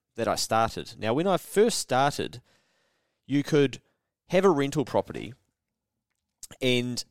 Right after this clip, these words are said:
if you have a rental property, it's effectively a business. So if you rent it out for, say, fifty-two weeks at a hundred bucks a week, five thousand two hundred bucks of rental income, but obviously it's more than that. But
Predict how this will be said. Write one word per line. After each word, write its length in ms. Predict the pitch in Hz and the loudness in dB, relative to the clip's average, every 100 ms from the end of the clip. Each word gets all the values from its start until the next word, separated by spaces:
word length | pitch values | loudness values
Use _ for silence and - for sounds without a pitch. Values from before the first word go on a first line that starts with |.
| - | -6
if 140 | 147 | 0
you 80 | 180 | 0
have 80 | 143 | 2
a 40 | |
rental 220 | 120 120 | 0 -2
property, 360 | 120 113 113 104 | -2 -2 0 -2
it's 140 | - | -2
effectively 440 | 101 - - 98 95 | -6 -8 -8 -6 -6
a 60 | |
business. 380 | 92 95 - 78 | -4 -6 -6 -8
So 120 | - | -4
if 200 | 98 101 | -4 -4
you 120 | 131 131 | -4 -2
rent 220 | 165 147 | -2 0
it 40 | |
out 200 | 120 117 | 0 0
for, 80 | - | -2
say, 160 | - 90 | -4 -2
fifty-two 460 | 156 - 131 113 98 | -2 -4 -4 -4 -2
weeks 360 | 101 95 - | -2 -4 -6
at 100 | 92 | -4
a 20 | 90 | -2
hundred 300 | 139 127 101 | -2 -2 -2
bucks 280 | 95 - | -2 -4
a 40 | 92 | -6
week, 220 | 95 87 _ | -4 -6 _
five 240 | - 135 123 | -2 0 0
thousand 240 | 110 95 | -2 -2
two 120 | 110 | -6
hundred 180 | 95 85 | -6 -4
bucks 280 | 92 - - | -4 -4 -8
of 140 | 80 | -8
rental 280 | 98 98 98 | -8 -8 -8
income, 300 | 92 101 92 | -8 -8 -4
but 120 | 95 | 0
obviously 260 | 120 104 - | -2 -2 -10
it's 120 | - | -10
more 180 | 101 90 | -10 -10
than 100 | 90 | -8
that. 240 | 87 - | -8 -4
But 320 | 101 - - | -4 -4 -8